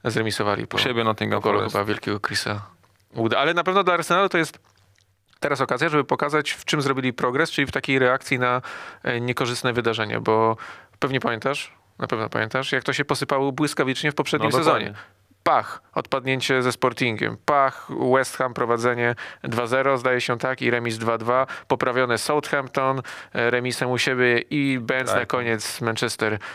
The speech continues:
Speaker 1: City, już o tym dalszych tych porażkach z Brighton i, i Nottingham Forest nawet nie ma co, co wspominać, ale to grał Arsenal do, wtedy do gdzieś pewnie końca marca, połowy marca, świetny sezon,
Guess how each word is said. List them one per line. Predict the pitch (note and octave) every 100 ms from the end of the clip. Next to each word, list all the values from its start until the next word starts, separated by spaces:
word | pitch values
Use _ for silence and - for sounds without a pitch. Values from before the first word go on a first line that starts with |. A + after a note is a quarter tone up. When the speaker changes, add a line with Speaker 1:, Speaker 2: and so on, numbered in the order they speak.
| - - A2
Speaker 1:
City, | D#3 D3 A#2+
już | A#2
o |
tym | - A2
dalszych | A2+ A2 A#2 -
tych | G#2+
porażkach | A2+ G#2+ - G#2+
z |
Brighton | G#2+ A2 A2 G#2+ G#2
i, | G#2 - - - - - -
i | A#2+ A2
Nottingham | A2 A#2+ A2+
Forest | G#2 A2+ G#2+ A#2
nawet | G#2 -
nie |
ma | G#2+
co, | G2+ G#2+ G#2
co | G#2 A2
wspominać, | - A2+ C#3
ale | - C3
to | D3 C#3 C3+ C3 - - -
grał | B2 D3+ E3+
Arsenal | C#3+ D#3 D#3+ D#3+
do, | C#3 C#3+ C#3+ C#3 C3 _
wtedy | - D#3+ D3
do | C3+ B2+
gdzieś | B2+ B2+ - -
pewnie | C#3 C3+ B2
końca | B2+ B2+ B2
marca, | B2 B2+ B2 - A2+ - -
połowy | A2+ A#2+ A#2+
marca, | A#2 A2+ - A2 - _ -
świetny | - C#3 C3+
sezon, | B2 C#3 D#3+ F3